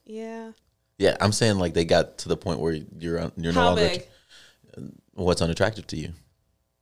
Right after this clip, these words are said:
Speaker 2: Let's say, like, two fifty.
Speaker 1: Two, okay, time out, time out, time out.
Speaker 2: Two fifty. I'm not talking about muscular two fifty.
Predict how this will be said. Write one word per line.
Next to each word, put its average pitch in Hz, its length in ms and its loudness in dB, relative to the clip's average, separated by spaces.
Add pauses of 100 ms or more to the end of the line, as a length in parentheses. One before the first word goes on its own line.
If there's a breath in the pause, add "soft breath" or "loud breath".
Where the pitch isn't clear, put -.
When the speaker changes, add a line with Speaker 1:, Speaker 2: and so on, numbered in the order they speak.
(2500)
Speaker 2:
Let's 92 160 -2
say, 87 140 4
like, 82 180 0
two 95 140 -2
fifty. - 500 -2 (1800)
Speaker 1:
Two, 254 240 -4
okay, 240 260 -2
time 190 240 -6
out, 175 160 -8
time 185 220 -10
out, 160 180 -8
time - 80 -10
out. - 40 -2
Speaker 2:
Two 127 160 6
fifty. 143 340 0
I'm 95 140 2
not 127 200 4
talking 120 280 0
about 98 280 4
muscular 98 500 2
two 82 180 -4
fifty. - 400 -6